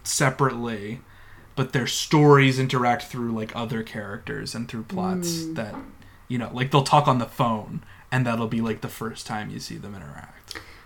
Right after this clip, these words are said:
Speaker 2: But I feel like they'll probably
Speaker 1: At least
Speaker 2: meet in
Speaker 1: share a
Speaker 2: person at
Speaker 1: seat.
Speaker 2: some point.
Speaker 1: <laughs>
Speaker 2: Yeah. I, if Inside Man does not give me
Speaker 1: <laughs>
Speaker 2: a, a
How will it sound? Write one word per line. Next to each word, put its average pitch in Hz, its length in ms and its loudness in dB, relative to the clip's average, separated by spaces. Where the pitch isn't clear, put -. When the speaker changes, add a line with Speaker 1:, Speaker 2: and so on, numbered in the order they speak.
Speaker 2:
But 330 140 8
I 349 140 12
feel 392 300 6
like 320 420 8
they'll 240 200 10
probably 185 960 4
Speaker 1:
At 135 140 4
least 151 240 10
Speaker 2:
meet 185 60 8
in 170 60 8
Speaker 1:
share 131 180 10
a - 60 8
Speaker 2:
person 180 220 6
at 165 100 8
Speaker 1:
seat. 143 60 2
Speaker 2:
some 170 300 8
point. 151 480 2
Speaker 1:
<laughs> 196 120 -2
Speaker 2:
Yeah. 185 300 8
I, - 280 12
if 294 300 8
Inside 440 560 12
Man 302 280 10
does 262 180 4
not 220 420 10
give 214 280 6
me 165 640 0
Speaker 1:
<laughs> - 260 -4
Speaker 2:
a, 170 640 2
a 175 420 6